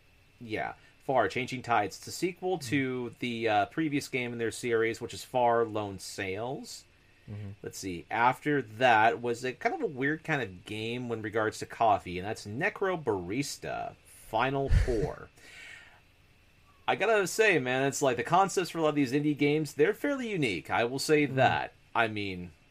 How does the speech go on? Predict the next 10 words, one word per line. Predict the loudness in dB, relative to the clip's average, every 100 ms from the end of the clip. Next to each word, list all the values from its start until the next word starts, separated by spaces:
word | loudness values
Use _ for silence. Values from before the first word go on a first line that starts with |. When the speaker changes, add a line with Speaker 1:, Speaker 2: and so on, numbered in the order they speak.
| -2
Speaker 1:
hell, | 0 0
there | 0
are | 0
a |
lot | 2 0
of |
nuanced | 0 -2 -2 -2
stuff, | -4 -2 -2 -4 -8
but | -6 -6 -10
yeah. | -10 -8 -6 -6